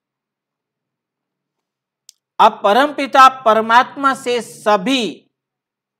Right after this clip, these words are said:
प्रेयर करते आए हैं, "दया कर दान विद्या का हमें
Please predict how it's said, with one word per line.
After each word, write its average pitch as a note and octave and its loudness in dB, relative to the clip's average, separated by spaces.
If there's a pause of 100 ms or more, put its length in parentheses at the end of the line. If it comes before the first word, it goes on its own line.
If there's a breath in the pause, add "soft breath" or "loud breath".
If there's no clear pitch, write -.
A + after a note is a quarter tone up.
(1200)
प्रेयर B3+ 0
करते G3+ 0
आए G#3+ 4
हैं, E3 -8 (1700)
"दया D#3 0
कर C3+ -14
दान C3 -12
विद्या B2 -8
का A2 -12
हमें D#3+ -10